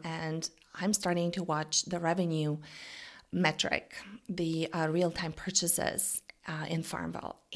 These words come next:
And the thing just blows up. It skyrockets.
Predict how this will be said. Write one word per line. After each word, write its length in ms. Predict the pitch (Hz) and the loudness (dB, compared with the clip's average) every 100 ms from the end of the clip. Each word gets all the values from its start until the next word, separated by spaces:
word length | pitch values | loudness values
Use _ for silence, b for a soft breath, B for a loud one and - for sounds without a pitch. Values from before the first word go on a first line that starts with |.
| 214 | 2
And 260 | 240 247 233 | 4 4 2
the 80 | |
thing 720 | 196 - - 214 202 190 175 - | -4 -12 -4 2 6 6 4 2
just 460 | 180 175 170 - | 2 4 2 -2
blows 400 | 180 170 160 156 | -2 2 2 2
up. 240 | - - - | -2 -6 -6
It 160 | 190 | -4
skyrockets. 1080 | - - 185 175 165 156 - - - - - | -4 -4 -2 2 2 2 0 -6 -10 -4 -4